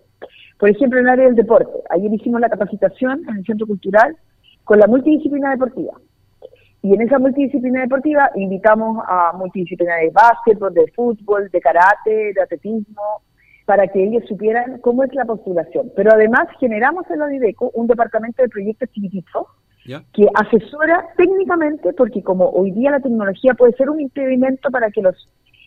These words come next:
Speaker 1: los, eh, proyectos queden ad-, admisibles, evidentemente lo que estamos haciendo es, es, eh, funcionar de una manera tal que,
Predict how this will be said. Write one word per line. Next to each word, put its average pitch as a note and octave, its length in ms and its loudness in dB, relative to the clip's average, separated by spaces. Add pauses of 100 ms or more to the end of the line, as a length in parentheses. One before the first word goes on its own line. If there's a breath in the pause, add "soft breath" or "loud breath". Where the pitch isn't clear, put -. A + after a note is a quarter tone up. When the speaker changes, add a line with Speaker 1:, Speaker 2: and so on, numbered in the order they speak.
Speaker 1:
los, F3+ 240 4 (200)
eh, E3 100 4
proyectos G#3 440 2 (100)
queden C#4+ 280 2
ad-, C#4 260 0
admisibles, G3+ 880 0 (580)
evidentemente A#3 720 4
lo B3 120 4
que G#3 80 -4
estamos G#3+ 280 2
haciendo A3 600 -2
es, G3+ 200 0 (440)
es, F3+ 340 2
eh, D#3+ 720 2
funcionar G3+ 540 2 (600 soft breath)
de F3 160 2
una A3 180 4
manera F#3+ 300 2
tal G#3+ 200 6 (600)
que, F3 680 2